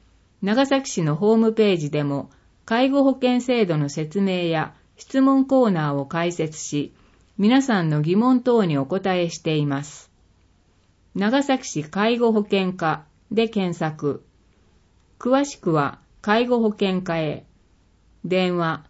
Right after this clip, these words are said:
八二九の一一六三。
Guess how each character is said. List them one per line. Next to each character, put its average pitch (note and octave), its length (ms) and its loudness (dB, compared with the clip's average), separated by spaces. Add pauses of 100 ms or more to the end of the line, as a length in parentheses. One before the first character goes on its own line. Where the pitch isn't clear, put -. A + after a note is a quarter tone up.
(160)
八 A#3+ 320 -2
二 B3+ 260 2
九 G3+ 300 4
の C#3 280 -4 (300)
一 A3 360 -2
一 B3+ 200 0
六 C#3 240 -2
三。 D3 400 -4